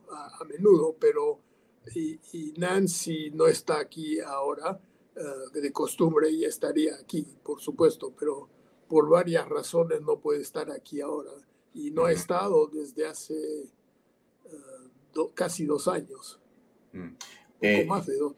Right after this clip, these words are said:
Speaker 1: No, que digo, pas-, más de dos años, sí.
Speaker 2: Claro, eh, porque, eh, claro, la pandemia ha congelado las relaciones de, de todo el planeta, no solamente las de ustedes. Estamos todos muy complicados para poder movernos.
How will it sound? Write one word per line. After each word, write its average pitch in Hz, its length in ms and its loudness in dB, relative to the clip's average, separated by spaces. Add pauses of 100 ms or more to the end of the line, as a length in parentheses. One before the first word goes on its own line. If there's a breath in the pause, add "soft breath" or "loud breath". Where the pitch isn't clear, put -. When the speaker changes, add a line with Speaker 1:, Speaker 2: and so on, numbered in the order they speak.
Speaker 1:
No, 208 160 4
que 185 160 4
digo, 220 340 8
pas-, 208 300 -6
más 185 240 -4
de 160 80 -8
dos 151 240 -6
años, - 400 -12
sí. - 180 -10 (640)
Speaker 2:
Claro, 110 320 6 (300 loud breath)
eh, 110 560 6
porque, 113 720 6
eh, - 240 -14
claro, 107 220 8
la 104 180 8
pandemia 135 720 4
ha 110 140 2
congelado 101 840 4
las 90 240 0
relaciones 92 880 -2 (240)
de, 85 460 -6
de 92 160 0
todo 95 420 6
el 82 140 -2
planeta, 87 460 -4
no 85 240 -4
solamente 85 500 -2
las 76 140 -4
de 76 340 0 (100)
ustedes. 90 540 2
Estamos 87 460 -2
todos 98 440 6
muy 95 300 -2
complicados 87 800 4
para 87 240 4
poder 90 200 6
movernos. 95 640 2